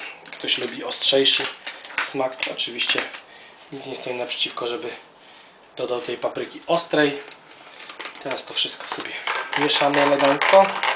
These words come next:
Żeby uzyskać jednolitą masę. No i za chwilę rozbijemy sobie kurczaka, żeby się zrobił z tego taki kotlet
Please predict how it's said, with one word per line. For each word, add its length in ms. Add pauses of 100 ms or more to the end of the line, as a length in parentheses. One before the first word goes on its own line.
(2000)
Żeby 200
uzyskać 480
jednolitą 440 (100)
masę. 380 (1080)
No 80
i 60
za 100
chwilę 440 (880)
rozbijemy 580
sobie 320
kurczaka, 560
żeby 240
się 160 (580)
zrobił 340
z 60
tego 220
taki 220
kotlet 380